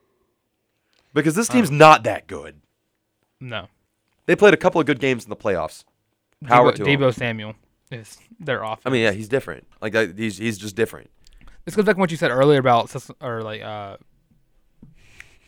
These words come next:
Speaker 2: system quarterbacks or game managers don't win Super Bowls. You're not gonna win Super Bowl with Jimmy Garoppolo, and no one wants Jimmy Jo-,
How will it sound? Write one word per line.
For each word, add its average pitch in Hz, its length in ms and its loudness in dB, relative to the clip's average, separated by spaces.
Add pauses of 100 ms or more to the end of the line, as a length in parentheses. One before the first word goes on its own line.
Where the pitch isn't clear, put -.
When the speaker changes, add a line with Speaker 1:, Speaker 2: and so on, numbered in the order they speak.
(420)
Speaker 2:
system 143 220 -14
quarterbacks 127 460 -4
or 110 160 -14
game 120 220 -12
managers 110 340 -14
don't 113 200 -12
win 104 80 -18
Super 107 200 -20
Bowls. 98 320 -20 (100)
You're 143 100 -6
not 151 60 0
gonna 139 100 0
win 123 60 -2
Super 120 140 -12
Bowl 110 120 -10
with 104 120 -18 (200)
Jimmy 120 180 -16
Garoppolo, 110 400 -16 (640)
and 120 280 -2 (300)
no 127 300 4
one 127 220 0
wants 127 180 -2
Jimmy 107 200 -16
Jo-, 101 200 -14